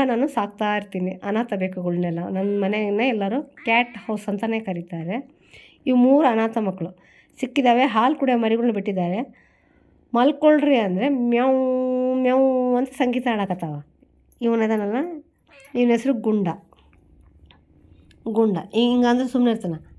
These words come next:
ಅಂದಿಲ್ಲ ಅಂದ್ರೆ ಒ-, ಅಳ್ತಾನೇ ಇರ್ತಾನೆ. "ಗುಂಡ, ಇಲ್ಲಿ ನೋಡಿಲಿ."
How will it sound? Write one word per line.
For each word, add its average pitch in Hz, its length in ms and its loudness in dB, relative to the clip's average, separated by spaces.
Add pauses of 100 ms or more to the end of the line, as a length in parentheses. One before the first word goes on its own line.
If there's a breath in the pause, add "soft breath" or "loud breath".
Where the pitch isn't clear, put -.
ಅಂದಿಲ್ಲ 262 360 4
ಅಂದ್ರೆ 240 200 2
ಒ-, 226 300 0
ಅಳ್ತಾನೇ 220 540 0
ಇರ್ತಾನೆ. 180 500 -4 (460)
"ಗುಂಡ, 269 180 4 (140)
ಇಲ್ಲಿ 277 120 6
ನೋಡಿಲಿ." 285 380 6